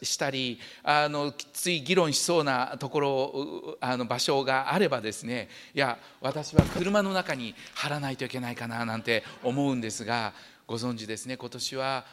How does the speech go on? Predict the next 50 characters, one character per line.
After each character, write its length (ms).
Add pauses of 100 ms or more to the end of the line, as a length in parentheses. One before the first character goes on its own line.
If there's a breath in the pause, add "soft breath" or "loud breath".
(120)
本 140
当 80
に 100
こ 100
の 160
煽 220
り 100
運 320
転 220
に 120
よ 120
っ 20
て、 460 (280 loud breath)
え 380
ー、 20
こ 120
の、 80
お、 720
い 80
ろ 100
ん 120
な、 360
え 480
ー、 60
ま 240
あ、 80
事 160
故、 340
事 220
件 240
が 300
起 80
き 120
た 140
こ 100
と 100
が 220 (220 loud breath)
特 220
に、 320
え 280
ー、 40
こ 100
の 280
報 160
道 140
さ 140
れ 100
ま 120
し 100
た。 80